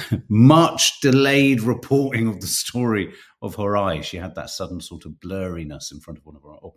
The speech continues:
well, she felt it was in front of one of her eyes. Um, and so she had, <clears throat> excuse me, she has, um, nothing serious. They've checked for dubious kind of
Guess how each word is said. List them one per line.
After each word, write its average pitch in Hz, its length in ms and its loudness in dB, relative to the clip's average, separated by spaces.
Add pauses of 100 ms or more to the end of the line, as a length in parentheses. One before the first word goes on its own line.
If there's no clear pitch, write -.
(140)
well, 80 180 -16
she - 140 -20
felt 101 180 -8
it - 40 -20
was 64 80 -20
in - 60 -20
front 62 160 -20
of 64 40 -20
one 65 100 -20
of - 60 -20
her - 140 -20
eyes. - 160 -20 (440)
Um, 92 360 -6
and 110 140 -4
so 117 180 0
she 110 160 -2
had, 107 200 -4 (180)
<clears throat> - 0 - (440)
excuse - 340 -6
me, 160 240 0 (840)
she 135 120 -6
has, 123 500 0 (300)
um, 123 320 -2 (240)
nothing 156 300 2
serious. 139 340 0
They've 120 180 -4
checked - 380 -8
for 127 500 -2 (380)
dubious 123 520 0
kind 117 240 -2
of 107 260 -4